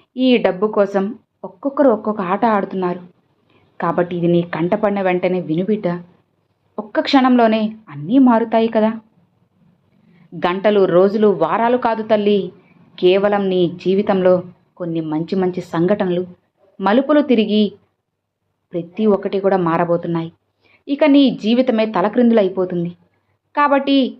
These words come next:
నీ సాయి నీ కోసం తెచ్చిన ఈ సాయి వాక్కుని ఆనందంగా అందుకో. జాగ్రత్త పడు, లేదంటే సగం మునిగిన నువ్వు పూర్తిగా మోసపోతావు,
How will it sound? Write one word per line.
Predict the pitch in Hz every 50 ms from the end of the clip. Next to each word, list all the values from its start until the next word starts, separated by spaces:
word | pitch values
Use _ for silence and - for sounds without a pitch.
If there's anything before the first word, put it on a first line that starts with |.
| _ -
నీ | 180 180 185 185 180
సాయి | 175 - - 170 170 180 196 208 202
నీ | 190 190
కోసం | 190 - 220 226 220 233 220
తెచ్చిన | 214 202 190 196 - 190 185 185 185 180 - _ -
ఈ | 175 170 170
సాయి | 151 - - 170 160 180 196
వాక్కుని | 185 175 180 190 185 - 214 208 190 180 175 - _ _ _ _ -
ఆనందంగా | 147 147 156 185 208 214 220 226 226 220 208
అందుకో. | 190 185 190 185 - 180 180 _ - _ _ _ _ _ _ _ _ _ _ _ _ _ _ _ _ _ _ _
జాగ్రత్త | - 151 151 151 226 262 277 -
పడు, | 302 277 240 196 202 208 - _ _ _ _ _ _ _ _ _ -
లేదంటే | 269 285 311 330 330 320 294 285 294 294 294 285 254 214 - - _ _
సగం | _ - 185 175 185 196 190
మునిగిన | 185 196 196 196 202 196
నువ్వు | 190 185 175 180 185
పూర్తిగా | 180 - - 185 208 208 - 240 226 233 226
మోసపోతావు, | 208 190 185 185 208 190 - 185 180 180 180 175 175